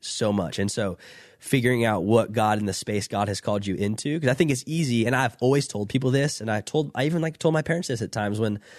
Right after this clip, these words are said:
I was risking building something, uh, a-, and risking maybe not making as much money or risking,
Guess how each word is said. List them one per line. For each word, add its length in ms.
I 80
was 160
risking 640
building 360
something, 520
uh, 380
a-, 60
and 560
risking 840
maybe 180
not 160
making 240
as 120
much 220
money 360
or 160
risking, 500